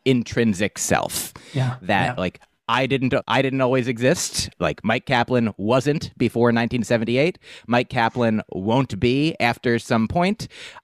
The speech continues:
Speaker 1: And in fact, the molecules that I am now are not the same molecules that I was one second ago. Like, the
Speaker 2: Yeah.
Speaker 1: beginning of this
Speaker 2: Yeah.
Speaker 1: sentence, I,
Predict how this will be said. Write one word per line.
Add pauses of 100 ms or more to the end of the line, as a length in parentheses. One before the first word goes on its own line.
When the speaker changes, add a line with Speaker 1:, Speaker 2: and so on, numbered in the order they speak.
Speaker 1:
And
in
fact,
the
molecules
that
I
am
now (180)
are
not
the
same
molecules
that
I
was
one
second
ago.
Like,
the
Speaker 2:
Yeah.
Speaker 1:
beginning
of
this
Speaker 2:
Yeah.
Speaker 1:
sentence, (220)
I,